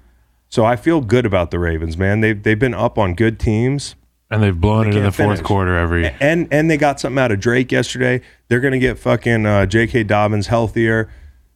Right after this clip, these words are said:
Speaker 1: They'll figure this shit out. I mean, but Lamar's not playing his best. And saying that doesn't mean you hate Lamar, okay? P S A.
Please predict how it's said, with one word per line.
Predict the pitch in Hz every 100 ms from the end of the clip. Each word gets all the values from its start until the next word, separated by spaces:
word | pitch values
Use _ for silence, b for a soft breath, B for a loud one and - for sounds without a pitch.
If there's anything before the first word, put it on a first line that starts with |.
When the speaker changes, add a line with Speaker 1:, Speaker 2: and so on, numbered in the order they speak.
| -
Speaker 1:
They'll | 165
figure | - 165 147
this | 131
shit | - 110
out. | 98 98 110 98 - -
I | 113
mean, | 113 104
but | 117
Lamar's | 110 117 127 123
not | 123
playing | - 127
his | 120 98
best. | 113 95 -
And | 107 95
saying | 117 123
that | 127 113
doesn't | 110 110
mean | 107 104
you | 92
hate | 101 92
Lamar, | 92 87 76 71 - -
okay? | 92 104 104 107
P | - 113
S | 104 98
A. | 78 69